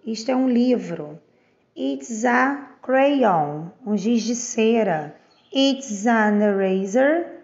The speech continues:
é uma, uma borracha. E it's a pencil, este é um lápis. Vocês vão ligar, tá bom?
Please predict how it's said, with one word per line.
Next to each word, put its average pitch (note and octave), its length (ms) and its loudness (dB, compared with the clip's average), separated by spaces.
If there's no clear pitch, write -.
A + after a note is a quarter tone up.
é G3 200 -2
uma, F3+ 320 0
uma F#3 160 2
borracha. F#3 760 -2
E D4+ 240 2
it's C4+ 160 -6
a D4+ 60 2
pencil, A#3 760 -2
este F#3+ 300 -4
é G#3+ 40 0
um A3+ 120 2
lápis. F3 460 -2
Vocês F3+ 260 -10
vão F#3 160 -6
ligar, F#3 580 -2
tá E3+ 120 -10
bom? A3 540 2